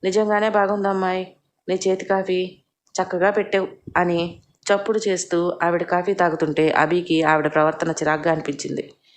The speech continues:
కానీ ఏం మాట్లాడకుండా మౌనంగా నిలబడింది. "ఇలా కూర్చో అమ్మాయి" అని ఎదురుగా సోఫా చూపించింది. వాళ్ళ ఇంట్లో అభికి మర్యాదలు చేస్తుంటే అభి ఏం మాట్లాడలేదు, కానీ అటు పక్కన ఉన్న రఘుకి మాత్రం చిరాగ్గా అనిపిస్తుంది.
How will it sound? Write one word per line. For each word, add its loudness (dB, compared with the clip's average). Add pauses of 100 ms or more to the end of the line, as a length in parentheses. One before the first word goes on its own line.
(220)
కానీ 2
ఏం 2
మాట్లాడకుండా 0
మౌనంగా -2
నిలబడింది. -4 (580)
"ఇలా 2
కూర్చో -2
అమ్మాయి" 0 (140)
అని 0
ఎదురుగా 0
సోఫా -2
చూపించింది. -8 (640)
వాళ్ళ 2
ఇంట్లో 0
అభికి 0
మర్యాదలు 0
చేస్తుంటే -4 (500)
అభి 2
ఏం 0
మాట్లాడలేదు, 0
కానీ -2 (400)
అటు -4
పక్కన 0
ఉన్న 0
రఘుకి 0
మాత్రం -2
చిరాగ్గా -2
అనిపిస్తుంది. -6